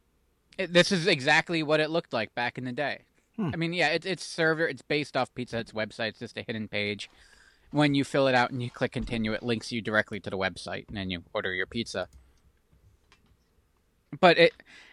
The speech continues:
Speaker 1: it's funny 'cause, like, this was groundbreaking at the time. You just put your name, your address, what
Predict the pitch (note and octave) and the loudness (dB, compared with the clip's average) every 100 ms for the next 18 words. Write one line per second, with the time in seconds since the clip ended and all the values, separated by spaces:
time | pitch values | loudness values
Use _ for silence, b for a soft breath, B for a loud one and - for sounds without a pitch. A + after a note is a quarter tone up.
0 | _ F3+ F3 A#3+ B3+ D#3+ D3 D#3+ - E3 | _ 6 6 8 8 8 8 4 6 4
1 | F#3 F3 F#3 D3+ B2 A#2 C#3 E3+ F3 D3+ | 6 6 6 6 -2 2 6 8 8 4
2 | C3+ C3+ C3+ C#3+ D3+ D3+ - D3+ C#3+ A2 | 2 0 -2 -2 -2 -2 -6 -2 -2 -4
3 | - - E3 C3+ B2 C3+ D3 D3+ D#3+ C3 | -10 -12 -8 -6 -2 -2 0 -2 -4 0
4 | C3 C3+ C3+ C3+ - C3 | 0 0 -2 -4 -4 -6